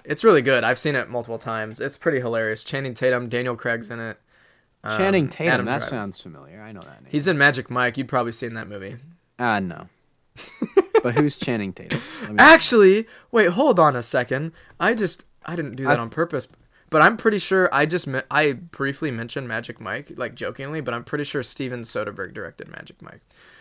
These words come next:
Speaker 1: <laughs>
Speaker 2: Judging by the fact the poster of Logan Lucky says, "From the director of Magic Mike." Um,
Speaker 1: Does it actually
Speaker 2: yeah.
Speaker 1: say that?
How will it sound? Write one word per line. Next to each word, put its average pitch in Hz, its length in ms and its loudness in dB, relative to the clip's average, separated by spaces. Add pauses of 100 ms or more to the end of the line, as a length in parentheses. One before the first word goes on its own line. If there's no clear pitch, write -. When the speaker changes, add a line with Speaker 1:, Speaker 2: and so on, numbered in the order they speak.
(140)
Speaker 1:
<laughs> - 600 -14
Speaker 2:
Judging 147 360 4
by 151 120 6
the 135 80 2
fact 123 320 -2
the 120 60 -8
poster 113 520 -4
of 98 100 -6
Logan 98 380 -10
Lucky 92 320 -8
says, 95 380 -10 (640)
"From 269 240 0
the 135 80 -10
director 95 480 -6
of 87 100 -14
Magic 107 400 -8
Mike." - 400 -6 (380)
Um, 117 160 -4
Speaker 1:
Does 107 140 -2
it 139 100 4
actually 120 240 -2
Speaker 2:
yeah. 117 60 -4
Speaker 1:
say 123 180 -2
that? 123 200 -6